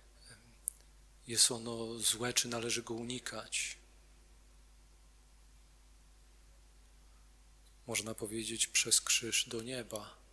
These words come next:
niektórzy mówią. Zobaczcie,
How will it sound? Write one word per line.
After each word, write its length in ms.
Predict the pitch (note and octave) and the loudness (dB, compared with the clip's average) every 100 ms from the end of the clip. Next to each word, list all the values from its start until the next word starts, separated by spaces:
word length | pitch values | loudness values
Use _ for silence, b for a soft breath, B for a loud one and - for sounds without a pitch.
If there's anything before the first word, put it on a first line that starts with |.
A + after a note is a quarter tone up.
| - - - - - | -20 -20 -20 -20 -16
niektórzy 500 | A2 - A#2 G#2+ A#2 | -8 -8 -4 -6 -6
mówią. 540 | A2+ A2 A2+ A2+ A#2 A2+ - B B B B B B B B - | -8 -10 -6 -6 -8 -18 -20 B B B B B B B B -6
Zobaczcie, 840 | B2+ A2+ B2+ - - B2+ B2+ | -4 -2 2 4 4 2 -2